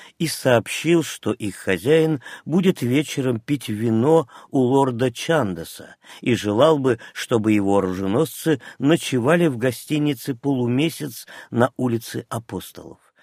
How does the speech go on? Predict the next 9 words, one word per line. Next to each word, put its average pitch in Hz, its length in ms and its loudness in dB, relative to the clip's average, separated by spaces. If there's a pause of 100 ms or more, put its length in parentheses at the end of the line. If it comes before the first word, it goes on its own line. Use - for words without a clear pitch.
(220)
Поэтому 104 500 2
оба 101 300 2
юноши 113 480 0
в - 80 -8
сумерках 139 560 -2 (260)
пустились 175 540 0
в - 100 -16
путь, 180 340 -2 (220)
насладившись 117 960 0